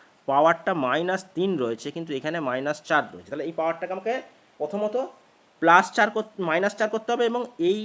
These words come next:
মাইনাসটাকে তুলতে হবে। এই মাইনাসটাকে তুলতে গেলে দেখো, এই মাইনাসটাকে আমরা যখনই তুলব, তখন আমরা কি করব? তখন যদি আমরা এই মাইনাস দুয়ের তিন,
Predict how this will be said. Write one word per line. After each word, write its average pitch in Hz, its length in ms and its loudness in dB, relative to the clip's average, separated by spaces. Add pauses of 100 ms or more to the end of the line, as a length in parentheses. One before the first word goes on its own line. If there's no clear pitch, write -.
(300)
মাইনাসটাকে 165 500 -4
তুলতে 110 220 -8
হবে। 98 180 -12
এই 190 140 -2
মাইনাসটাকে 214 460 -2
তুলতে 202 280 -6
গেলে 131 120 -2 (120)
দেখো, 113 200 -6 (1300)
এই 165 120 4
মাইনাসটাকে 202 420 2
আমরা 214 120 0 (180)
যখনই 220 280 -2
তুলব, 143 220 -2 (400)
তখন 170 200 -2
আমরা 196 180 4
কি 196 160 -6
করব? 202 160 0 (360)
তখন 202 200 -2 (100)
যদি 185 220 0
আমরা 165 180 0
এই 160 60 0 (100)
মাইনাস 160 320 0 (200)
দুয়ের 170 280 0 (240)
তিন, 131 220 -4